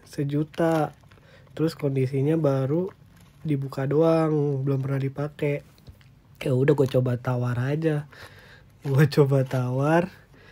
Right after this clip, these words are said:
di harga tujuh ratus, guys. Biasa gua kalau beli barang tuh keseringan beli bekas, guys. Cari yang baru, baru-baru dipakai sekali, dua kali. Nah, ini kemarin gua tawar tujuh ratus, guys.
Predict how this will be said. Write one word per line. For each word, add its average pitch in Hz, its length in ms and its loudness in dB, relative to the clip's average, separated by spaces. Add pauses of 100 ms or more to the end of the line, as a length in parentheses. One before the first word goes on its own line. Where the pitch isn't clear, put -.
(300)
di 139 80 0
harga 135 400 2
tujuh 139 160 0
ratus, 143 480 -2
guys. 135 480 0 (640)
Biasa 143 400 -2
gua 143 160 -4
kalau 139 320 -2
beli 135 240 -2
barang 139 320 -2
tuh 175 160 -4 (320)
keseringan 143 560 -4
beli 143 240 -4
bekas, 147 320 -10
guys. 151 400 -4 (800)
Cari 135 320 -2
yang 135 160 -2
baru, 131 240 -2 (320)
baru-baru 131 720 -2 (1040)
dipakai 131 400 -6
sekali, 139 560 -2
dua 135 160 0
kali. 139 720 -2 (160)
Nah, 113 320 -6 (560)
ini 139 160 -2
kemarin 135 240 -2
gua 139 80 0
tawar 127 240 -4
tujuh 131 240 -4
ratus, 127 400 -6
guys. 131 400 0